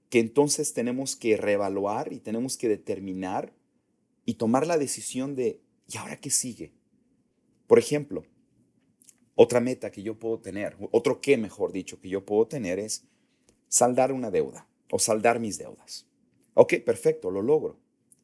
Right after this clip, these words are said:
¿Y ahora qué sigue? ¿Cu-, qué, cuál va a ser esa razón o ese qué, esa, esa, esa meta que me va a seguir empujando?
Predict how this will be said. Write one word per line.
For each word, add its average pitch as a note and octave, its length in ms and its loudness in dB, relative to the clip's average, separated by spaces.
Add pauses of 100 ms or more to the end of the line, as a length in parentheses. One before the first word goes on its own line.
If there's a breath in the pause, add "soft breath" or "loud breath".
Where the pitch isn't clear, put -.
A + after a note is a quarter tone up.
(380)
¿Y A2+ 100 -6
ahora C#3 180 -6
qué D3 100 -18
sigue? A2+ 400 -8 (1120)
¿Cu-, - 160 4
qué, - 220 -12
cuál E3 200 4
va F#3+ 60 -2
a E3+ 60 -2
ser E3 180 2
esa D#3+ 240 -2
razón A2+ 560 -8
o G#2+ 140 2
ese A#2 260 2
qué, F#2 300 -8 (320)
esa, A#2 200 -10
esa, B2 200 -6
esa B2+ 240 -4
meta A2+ 400 -8 (680)
que G2+ 100 -8
me G2 120 0
va G2+ 80 2
a G#2 60 -4
seguir F#2+ 280 -6
empujando? - 560 -16